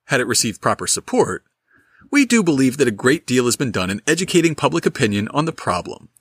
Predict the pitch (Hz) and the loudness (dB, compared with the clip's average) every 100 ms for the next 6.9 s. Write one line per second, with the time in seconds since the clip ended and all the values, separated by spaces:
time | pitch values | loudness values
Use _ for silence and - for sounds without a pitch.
0 | _ _ _ 226 240 254 240 165 147 143 | _ _ _ 0 2 2 4 6 4 2
1 | 139 127 - 156 - 113 95 98 165 - | -4 -6 -2 -2 -2 -2 -4 -2 -2 -2
2 | 196 180 143 143 175 - 95 - 90 101 | -4 -2 -2 -2 0 0 -2 -2 -8 -12
3 | _ _ - 254 180 156 151 - 120 117 | _ _ -2 0 2 2 2 4 2 2
4 | 104 101 107 98 92 92 107 131 151 - | 0 -2 -4 -2 -2 -2 -2 -2 0 0
5 | 123 123 104 - 92 - 104 143 156 - | 0 -2 0 -2 -4 0 2 2 2 0
6 | 101 90 85 87 65 - - - - | 0 0 -2 -2 -2 -2 -2 -6 -8